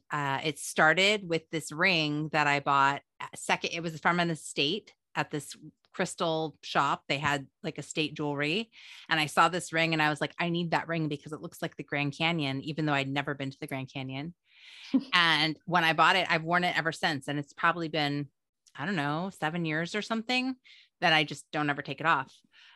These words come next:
Speaker 1: Um, and since then I have,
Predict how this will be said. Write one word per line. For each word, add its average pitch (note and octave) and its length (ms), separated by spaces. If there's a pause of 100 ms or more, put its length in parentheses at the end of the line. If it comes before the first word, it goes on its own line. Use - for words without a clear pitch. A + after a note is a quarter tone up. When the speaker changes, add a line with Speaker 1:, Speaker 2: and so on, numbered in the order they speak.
(180)
Speaker 1:
Um, D3+ 560 (440)
and D#3+ 280 (100)
since D4 360
then D3+ 460
I F#3 100
have, D#3 280